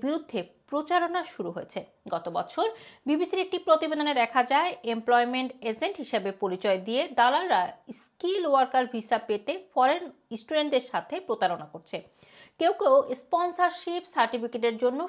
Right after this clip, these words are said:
সতেরো হাজার পাউন্ড পর্যন্ত অর্থ প্রদান করেছে, অথচ স্পন্সরশিপ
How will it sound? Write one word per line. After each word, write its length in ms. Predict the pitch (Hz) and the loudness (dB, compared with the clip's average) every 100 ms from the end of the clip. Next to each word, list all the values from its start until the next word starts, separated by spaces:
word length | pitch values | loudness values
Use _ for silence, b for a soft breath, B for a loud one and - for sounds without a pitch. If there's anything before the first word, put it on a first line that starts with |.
| - | -4
সতেরো 360 | 330 320 370 370 370 | 0 0 0 -4 -4
হাজার 220 | 349 339 339 | -2 -2 2
পাউন্ড 200 | 320 320 | 0 0
পর্যন্ত 340 | 320 254 190 - - - 233 | -6 -8 -6 -6 -8 0 2
অর্থ 200 | 240 240 370 | 2 -2 -8
প্রদান 220 | - - - | -6 -10 -12
করেছে, 280 | - 180 - - _ _ - | -20 -18 -16 -16 _ _ -4
অথচ 280 | 254 381 339 240 - B B B 294 | -2 0 0 -2 -2 B B B -6
স্পন্সরশিপ 880 | - 359 359 349 - 370 370 370 | 2 4 4 2 0 0 0 -2